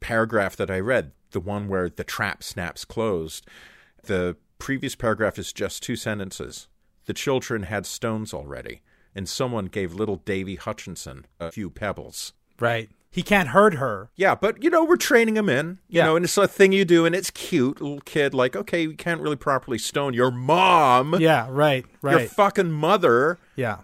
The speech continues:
Speaker 1: But here's a few pebbles so you can join in. And that's some dark shit right there.
Speaker 2: And it,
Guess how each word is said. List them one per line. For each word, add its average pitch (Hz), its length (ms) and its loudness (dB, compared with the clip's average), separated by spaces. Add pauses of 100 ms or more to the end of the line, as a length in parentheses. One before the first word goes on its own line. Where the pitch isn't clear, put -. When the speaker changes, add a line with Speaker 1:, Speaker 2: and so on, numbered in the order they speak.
(140)
Speaker 1:
But 151 180 2
here's 175 280 4
a 170 40 2
few 185 200 -2
pebbles 165 400 2
so 160 100 0
you 143 160 -2
can 147 220 -6
join 143 320 -2
in. 123 260 2 (100)
And 110 160 -4
that's 156 200 -2
some 90 240 -8
dark 101 260 0
shit - 340 -2
right 82 260 -6
there. 80 340 -2 (200)
Speaker 2:
And 185 140 6
it, - 100 6